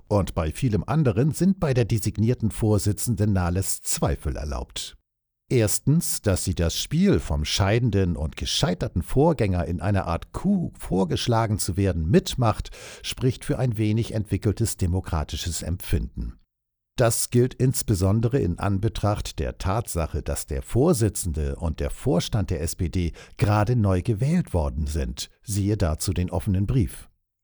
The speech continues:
Zweitens, die oder der Vorsitzende einer Partei, die einmal groß war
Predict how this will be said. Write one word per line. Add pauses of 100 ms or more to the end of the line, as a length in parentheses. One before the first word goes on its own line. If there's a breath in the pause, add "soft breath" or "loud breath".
(260)
Zweitens, (560)
die (220 loud breath)
oder (140)
der
Vorsitzende
einer
Partei,
die
einmal
groß
war